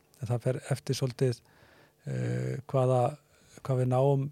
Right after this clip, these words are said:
breið-, breiðri fylkingu á bak við kröfurnar. Eh, ef við förum bara ein og sér, að þá getur þetta tekið einhvern tíma, eh, mögulega styttri samningur og, og engin staða gagnvart stjórnvöldum. Ef við, ef við erum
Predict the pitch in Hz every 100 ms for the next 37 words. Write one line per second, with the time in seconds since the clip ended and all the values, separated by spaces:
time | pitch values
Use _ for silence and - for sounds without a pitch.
0 | - 135 143 151 - 151 139 143 139 -
1 | 156 - 139 135 127 147 147 139 131 147
2 | 151 151 170 131 143 - - - - -
3 | - - - _ 123 117 - 135 139 143
4 | 135 131 135 147 127 - 131 156 139 131
5 | 131 127 127 127 139 143 131 135 - -
6 | - 123 - 127 127 160 - _ _ _
7 | - 127 120 113 113 123 127 139 _ -
8 | 127 135 127 - 139 131 127 127 123 120
9 | 143 135 131 139 139 - 135 131 127 -
10 | 131 123 120 120 - 139 147 135 110 151
11 | 139 131 127 139 123 123 135 - 135 139
12 | 160 127 139